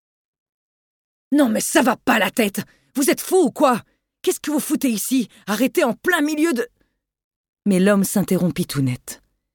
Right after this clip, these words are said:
Il venait de distinguer la forme au sol, une dizaine de mètres plus haut.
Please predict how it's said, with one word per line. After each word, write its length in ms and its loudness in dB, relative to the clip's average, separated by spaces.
Il 160 2
venait 260 4
de 80 2
distinguer 520 0
la 120 2
forme 380 -2
au 40 0
sol, 400 -6
une 160 4
dizaine 420 0
de 100 2
mètres 360 0
plus 220 -4
haut. 180 -4